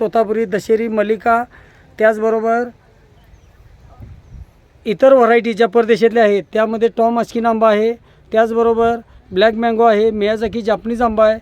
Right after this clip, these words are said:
ही सर्व रोपांनी, रोपं क्रॉस पॉलिनेशनसाठी सरांनी घेतलेली आहेत. आता केशर आंबा ज्यावेळी आपण कमी अंतरावरती लावतो, रोपामध्ये वाढ चांगली होते, मुळाची अडक होते, वाऱ्यावरील झाडं मोडत नाहीत, झाडामध्ये स्पर्धा तयार होते.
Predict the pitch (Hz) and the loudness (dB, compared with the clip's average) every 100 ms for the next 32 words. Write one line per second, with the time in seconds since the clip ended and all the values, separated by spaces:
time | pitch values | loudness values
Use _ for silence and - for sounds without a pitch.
0 | - _ - 226 214 233 226 226 220 220 | -12 _ -10 -6 -2 0 2 0 0 -2
1 | 226 262 - 208 208 233 - 226 - 226 | -4 -8 -6 -4 0 -2 -2 -6 -4 -4
2 | 214 226 196 220 185 220 214 208 214 220 | -4 -4 -6 -6 -6 -8 -6 -6 -6 -4
3 | 208 202 233 226 233 - - _ - - | -4 0 0 0 -4 -8 -20 _ -18 -8
4 | 190 214 214 - 247 247 233 226 226 226 | -6 -2 -2 0 0 0 -2 0 0 0
5 | 214 226 233 233 - - - 214 214 247 | -2 -4 -6 -8 -16 -20 -6 -2 0 0
6 | 220 233 226 226 220 190 226 214 190 220 | 0 0 0 -2 -4 -2 -2 -2 -2 -4
7 | 220 214 208 226 220 226 220 208 226 214 | -2 0 0 0 -2 -2 -2 0 0 0
8 | 208 202 214 208 226 220 220 220 208 208 | 0 0 0 0 0 0 0 0 0 -2
9 | 214 214 208 202 214 214 208 226 226 226 | -2 -4 -4 -2 -2 -2 -2 -2 -2 -4
10 | - - - - 190 180 214 220 226 226 | -8 -18 -20 -12 -2 0 0 -2 -6 -4
11 | 202 233 233 226 214 214 220 | -2 -2 0 0 0 0 -2